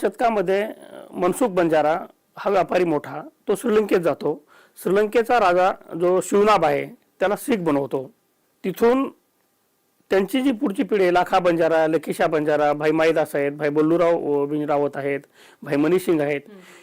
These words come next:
Speaker 1: हे सगळे जे बंजारा समाजातील, अ,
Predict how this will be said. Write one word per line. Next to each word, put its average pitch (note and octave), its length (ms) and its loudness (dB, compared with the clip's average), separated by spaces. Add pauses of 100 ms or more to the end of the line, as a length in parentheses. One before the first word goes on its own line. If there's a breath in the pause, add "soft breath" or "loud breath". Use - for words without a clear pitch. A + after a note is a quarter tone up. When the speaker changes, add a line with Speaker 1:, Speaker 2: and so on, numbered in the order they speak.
(160 loud breath)
Speaker 1:
हे C#4 520 0
सगळे G#3+ 500 2
जे C#4+ 300 2 (960)
बंजारा G#3 380 2
समाजातील, G#3 640 0
अ, D#3 120 -4